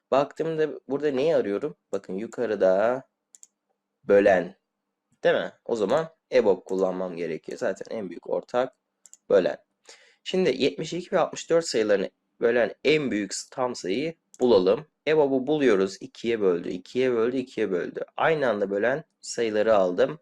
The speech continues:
En büyük ortak bölenim sekiz. İkisini de ne yapabilirim? Sekize en büyük bölebilirim. Peki zaten her doğal sayının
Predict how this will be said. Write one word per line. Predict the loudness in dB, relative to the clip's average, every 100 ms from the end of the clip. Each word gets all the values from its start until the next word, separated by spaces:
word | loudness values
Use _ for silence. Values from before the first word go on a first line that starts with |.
| -20 -20 -12 -2
En | 0 0
büyük | 0
ortak | 0 0 -4 -2
bölenim | 0 0 0 -4 -6 _ _ _
sekiz. | -8 0 2 2 -2 -10 -10 -16 -20
İkisini | -12 -12 -10 -8 -6
de | -4
ne | -2
yapabilirim? | -4 -6 -6 -2 -4 -6 _ _ -20 -8
Sekize | -8 -6 0 2 0 0
en | 0 0 -2
büyük | -8 _ _ _ -10
bölebilirim. | -4 -4 -6 -8 -6 -6 -10 _ _ _ -20 _ _ -6
Peki | -2 2
zaten | 4 4 2 -2
her | -4 -2 0 0 6
doğal | 6 6
sayının | 4 -2 -2 -2